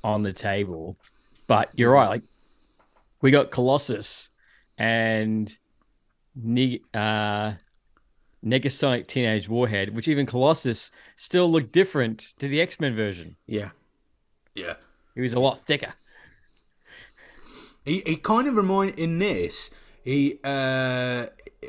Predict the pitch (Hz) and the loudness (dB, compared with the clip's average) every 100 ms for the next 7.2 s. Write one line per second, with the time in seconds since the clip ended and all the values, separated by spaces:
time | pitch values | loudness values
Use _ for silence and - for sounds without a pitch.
0 | - - - 165 147 147 160 165 104 92 | -18 -12 -2 -2 0 0 0 0 0 -2
1 | 87 85 - - 110 104 101 98 123 120 | -4 -4 -8 -10 -6 -4 -4 -4 -2 -2
2 | 120 117 120 - 117 - 175 180 180 170 | -2 -4 -6 -8 -10 -6 -2 0 4 2
3 | 131 - 131 170 196 - _ _ _ _ | 2 0 2 2 0 -6 _ _ _ _
4 | _ _ _ _ _ _ _ _ _ _ | _ _ _ _ _ _ _ _ _ _
5 | _ - - - 123 120 123 104 - 139 | _ -20 -20 -8 -4 0 2 0 4 4
6 | 160 - - _ _ 143 143 156 151 - | 4 2 -10 _ _ -2 0 0 -4 -2
7 | 165 175 | -2 -2